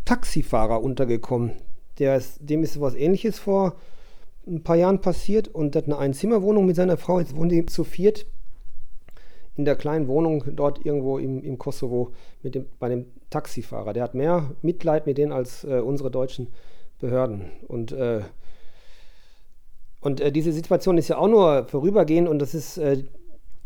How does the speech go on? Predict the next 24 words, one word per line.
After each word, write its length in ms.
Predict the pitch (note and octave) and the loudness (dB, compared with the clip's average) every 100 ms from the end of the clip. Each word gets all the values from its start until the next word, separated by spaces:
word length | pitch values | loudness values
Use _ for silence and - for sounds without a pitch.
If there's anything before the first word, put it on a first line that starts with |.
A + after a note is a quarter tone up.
| - - - | -2 -2 -2
äh, 160 | C#3 C3 | -2 -4
völlig 320 | - E3 C#3+ | 0 0 2
unhaltbar 680 | G3 A3+ D#3 A#2 - A2 G#2+ | 4 4 4 0 0 -2 -2
eigentlich. 360 | A2 A#2+ D3 C3 | -2 -2 -2 -2
Und 180 | B2+ B2 | -2 0
da 120 | C#3+ | 0
machen 260 | D3 F3 | 0 0
sich 160 | D#3+ D3+ | -2 -2
die, 360 | D3 D3 C#3+ C#3+ | 0 2 4 4
äh, 320 | C3 B2+ A#2+ - | 2 2 4 4
unsere 240 | C#3+ C3+ | 4 2
Freunde 440 | - C3 D3 D3+ A#2 - - - - - C3+ | 2 2 2 2 0 -4 -4 -4 -4 -2 -4
große 380 | A#2+ D3 G#3 - | 0 2 2 2
Sorgen. 480 | A2+ G#2+ G#2+ G#2 G2+ - - - - - - - - - | -2 0 2 2 0 -6 -16 -14 -14 -12 -12 -14 -14 -6
Das, 140 | B2+ | -4
und 220 | C#3+ C3 | -2 -4
zwar, 260 | - D3 C#3 | 2 2 4
wenn 120 | D#3 | 4
die 80 | D3 | 4
jetzt, 240 | D3 - | 2 2
äh, 140 | - C3+ | 2 2
einen 220 | C3 B2 | 2 0
Einreisestopp 920 | A#2 E3+ F#3+ E3 F3+ E3 - F#3 - | 2 4 6 4 4 0 0 -2 -2
für 300 | E3 D3 | 2 4